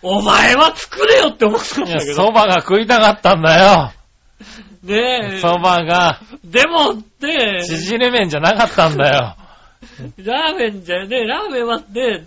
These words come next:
Speaker 2: うん。
Speaker 1: こだわって作るけど、
Speaker 2: はい。
Speaker 1: あ、そこは、どん兵衛だぞっていうね。
Speaker 2: なるほどね。
Speaker 1: うん。
Speaker 2: うん。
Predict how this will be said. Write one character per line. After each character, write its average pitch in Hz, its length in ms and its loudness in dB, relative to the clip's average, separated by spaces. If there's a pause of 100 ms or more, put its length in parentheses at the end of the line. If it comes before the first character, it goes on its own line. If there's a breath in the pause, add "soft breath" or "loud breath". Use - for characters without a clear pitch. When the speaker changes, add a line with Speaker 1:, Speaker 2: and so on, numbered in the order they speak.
Speaker 2:
う 139 380 -2
ん。 - 20 -
Speaker 1:
こ 214 100 -2
だ 226 100 0
わ 240 80 2
っ 226 80 -8
て 208 120 -8
作 - 220 -12
る 233 120 -6
け 185 120 -4
ど、 185 320 -6
Speaker 2:
は 135 540 -2
い。 - 40 -12
Speaker 1:
あ、 320 220 -6
そ - 140 -8
こ 320 200 -4
は、 359 320 -2 (440)
ど 427 280 -2
ん - 40 -18
兵 247 160 2
衛 - 20 2
だ 185 160 -6
ぞ 196 180 -2
っ - 20 -16
て - 200 -18
い 131 60 -12
う 127 160 -16
ね。 139 180 -12
Speaker 2:
な 151 120 2
る 156 80 2
ほ 143 280 0
ど 147 60 -2
ね。 196 200 0
Speaker 1:
う - 20 -6
ん。 123 840 -8
Speaker 2:
う - 20 -18
ん。 92 40 -18